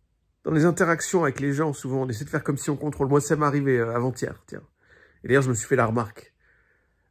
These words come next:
Euh, un type est venu me parler, je crois pour demander de l'argent, de petite taille. Pas, pas un nain, mais je veux dire qu'il, il était petit par rapport à moi.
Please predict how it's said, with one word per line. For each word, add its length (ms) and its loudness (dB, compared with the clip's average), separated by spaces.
Euh, 340 -4
un 120 -4
type 260 -6
est 80 6
venu 120 2
me 80 -2
parler, 440 0
je 80 -16
crois 180 -2
pour 140 -4
demander 220 4
de 40 0
l'argent, 480 0
de 120 -4
petite 400 -4
taille. 380 -2
Pas, 80 -2
pas 120 6
un 80 6
nain, 200 8
mais 80 2
je 60 -2
veux 60 -2
dire 180 0
qu'il, 180 -6
il 100 -2
était 180 0
petit 420 -4
par 140 2
rapport 280 0
à 40 4
moi. 420 0